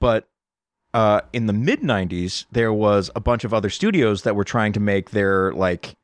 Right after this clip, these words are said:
prestige horror films in the vein of, like, Shakespearean drama,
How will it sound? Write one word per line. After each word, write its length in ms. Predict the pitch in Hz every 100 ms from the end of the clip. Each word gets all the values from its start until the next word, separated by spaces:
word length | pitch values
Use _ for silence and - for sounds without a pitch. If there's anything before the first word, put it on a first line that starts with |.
| _ _ -
prestige 480 | 131 - 123 120 -
horror 360 | - 107 123
films 720 | 143 165 170 180 208 - - - _ _ _ _ _ 120
in 220 | 120 117
the 80 | 107
vein 360 | 107 113 113
of, 120 | 101
like, 300 | 98 95 82 -
Shakespearean 720 | - 117 - 131 127 110 92
drama, 680 | 90 117 175 123 95 87